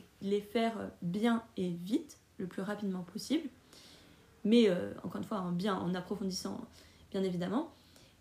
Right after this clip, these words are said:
Et ensuite, de garder de la place pour, euh, les matières mineures. Ce que je vous conseille, et qui pour moi a été vraiment la clé dans ma méthode de travail, c'est de réussir à avoir des cours synthétiques. Je ne le répéterai jamais assez, mais surtout pour les mineurs,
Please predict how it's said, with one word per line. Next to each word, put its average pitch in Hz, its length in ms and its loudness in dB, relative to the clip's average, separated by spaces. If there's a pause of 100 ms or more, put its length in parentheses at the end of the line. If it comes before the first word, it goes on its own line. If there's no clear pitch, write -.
(120)
Et 277 240 4
ensuite, 226 300 0
de 220 100 2
garder 226 320 4
de 233 60 4
la 208 100 4
place 214 380 0 (240)
pour, 226 240 0
euh, - 260 -2 (280)
les 196 160 0
matières 190 440 -2
mineures. 190 320 -2
Ce - 80 -12
que 269 100 4
je 247 80 4
vous 247 80 -2
conseille, 247 460 0 (220)
et 214 100 0
qui - 180 -10
pour 233 180 2
moi 240 160 8
a 240 60 6
été 202 220 0
vraiment 226 280 2
la 202 120 2
clé 240 180 2
dans 208 100 2
ma 190 100 -2
méthode 196 220 -2
de 202 60 -4
travail, 202 380 0 (640)
c'est - 160 2
de 226 80 8
réussir 233 480 4 (200)
à 208 100 4
avoir 208 240 0
des 190 140 0
cours 214 440 -6
synthétiques. - 1040 -4
Je 202 120 -2
ne 208 40 0
le 208 60 0
répéterai 202 320 -2
jamais 208 200 0
assez, 190 220 -2
mais 202 160 2
surtout - 440 -4
pour 220 140 -4
les 196 100 0
mineurs, 190 320 -2